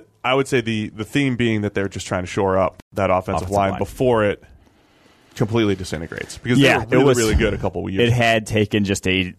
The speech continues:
Speaker 2: stark downturn. Now, injuries obviously played a factor in a number of different things, but it took a stark downturn. And then obviously had to cut bait with Schrader. Ryan Schrader at right tackle, uh, Andy Levitre is gone at left guard. You have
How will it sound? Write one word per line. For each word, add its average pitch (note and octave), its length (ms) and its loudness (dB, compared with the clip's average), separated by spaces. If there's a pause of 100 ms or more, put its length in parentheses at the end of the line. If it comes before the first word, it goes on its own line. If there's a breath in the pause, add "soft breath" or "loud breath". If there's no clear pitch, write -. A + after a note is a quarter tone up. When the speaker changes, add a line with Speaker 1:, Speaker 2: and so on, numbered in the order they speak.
Speaker 2:
stark - 840 -2
downturn. F2+ 640 0
Now, F2 300 0 (100)
injuries F#2+ 480 2
obviously F2 260 -2
played E2+ 200 -2
a - 40 -6
factor E2+ 340 -2
in E2+ 100 -2
a F2+ 40 0
number G2 220 2
of F2 80 0
different E2+ 180 -8
things, F2 200 -4
but G2 120 2
it G2 80 0
took - 120 -10
a F2 40 -6
stark D#2+ 280 -2
downturn. D#2 600 -4 (120)
And E2+ 140 -2
then D#2+ 240 -2 (180)
obviously E2 320 -4
had D2+ 80 -6
to - 40 -12
cut D#2+ 200 -4
bait F2 220 -2
with E2 160 -6
Schrader. G#2 440 0 (460 loud breath)
Ryan F#2 160 0
Schrader G#2 240 0
at E2+ 40 0
right F#2+ 120 0
tackle, F#2 600 0
uh, D#2+ 320 -4
Andy F#2+ 160 0
Levitre F2 300 -2
is D#2+ 80 -6
gone E2 180 -2
at B1+ 80 -4
left - 340 -2
guard. G2 380 0 (220)
You F#2 220 0
have D#2+ 500 -4